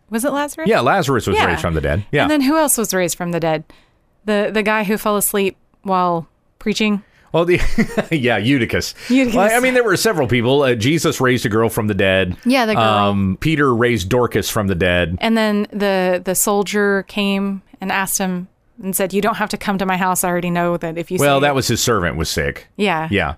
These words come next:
Speaker 1: Oh, okay.
Speaker 2: That was the centurion.
Speaker 1: Yes, that's what I was thinking of. Um, okay, so all these people,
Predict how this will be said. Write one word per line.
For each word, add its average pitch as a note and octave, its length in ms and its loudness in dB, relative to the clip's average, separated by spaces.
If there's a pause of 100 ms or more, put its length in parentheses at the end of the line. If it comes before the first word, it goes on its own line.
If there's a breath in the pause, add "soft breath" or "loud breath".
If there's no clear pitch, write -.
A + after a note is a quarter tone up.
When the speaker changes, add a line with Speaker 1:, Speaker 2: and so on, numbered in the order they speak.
(140)
Speaker 1:
Oh, G#3 200 0
okay. E3 360 -6 (320 soft breath)
Speaker 2:
That A2+ 80 0
was A2 140 -2
the A2 100 -2
centurion. E2+ 640 -2 (200)
Speaker 1:
Yes, G#3+ 460 -2
that's G3+ 260 -4
what F3 100 -2
I E3 40 0
was D#3 100 -6
thinking D#3 320 -10
of. D#3 160 -12 (240)
Um, G3+ 640 0 (140)
okay, G#3+ 260 0
so A3 280 0
all B3+ 200 0
these C#4 200 0
people, G#3 460 0